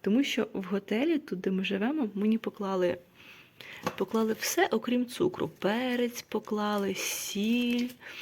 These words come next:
кава, чай, але немає цукру. Ну, довелося купити. Що зробиш? Сік такий маленький. Ага,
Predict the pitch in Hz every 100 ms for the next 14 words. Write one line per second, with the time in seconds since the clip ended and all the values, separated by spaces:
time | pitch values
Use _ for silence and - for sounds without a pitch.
0 | - - - - - 226 208 202 - 233
1 | 294 320 - - 180 175 180 185 190 196
2 | - 254 240 196 - - _ _ _ -
3 | - _ _ - 233 262 - - - -
4 | - - - - 196 202 226 226 208 190
5 | - 170 - - - - 185 180 175 196
6 | - - - - - - - - - 233
7 | 320 - - - 302 311 302 302 311 311
8 | - 302 302 - - - _ _ - _
9 | _ _ - - - 247 226 202 190